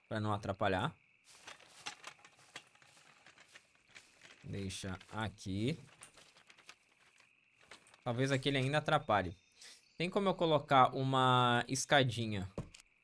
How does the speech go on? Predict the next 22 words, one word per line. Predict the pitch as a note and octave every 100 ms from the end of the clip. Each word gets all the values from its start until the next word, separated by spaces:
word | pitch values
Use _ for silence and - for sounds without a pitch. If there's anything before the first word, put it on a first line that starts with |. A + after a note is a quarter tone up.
| _ _ _ _ _ _ _ _ _ _ _ _ _ _ G#2
aqui? | G#2+ C3+ E3 - _ - _ _
Tem. | A#2 A2 F#2+ - _ _ _ -
E | C3
tem | D3
como | D3
eu | C3
colocar | C3+ B2+ B2+
um, | B2+
depois | C3 C3 B2+ B2+ B2+ B2+
eu, | C3 B2+ B2+
eu | A#2
vou | A#2+
ter | B2
que | A#2+
terminar | - B2 A#2+ A#2
primeiro | A2+ A2
essa | G#2+ G#2+
fundação, | G#2 G2 - F#2+
né? | G2+ G#2+ - _ - - - - - - - - - - -
Coloca | A#2 A2 G#2+ A2+
as | G2+ -
cordas. | B2+ D3 E3 D#3+ D#3+ D#3+ E3